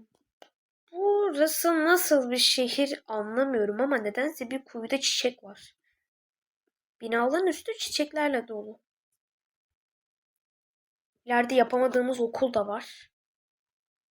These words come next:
Ve kendisi yaptığı değişik bir yani bina var.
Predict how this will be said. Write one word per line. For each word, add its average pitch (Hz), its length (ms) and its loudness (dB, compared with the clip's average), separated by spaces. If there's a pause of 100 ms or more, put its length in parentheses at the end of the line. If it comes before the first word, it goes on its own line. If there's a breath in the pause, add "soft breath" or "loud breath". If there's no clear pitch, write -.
(400)
Ve 269 80 -4
kendisi 254 400 -2
yaptığı 285 460 0
değişik 240 480 4
bir 240 260 -6 (1300)
yani 208 400 -6 (100)
bina 220 320 -4
var. 220 420 -6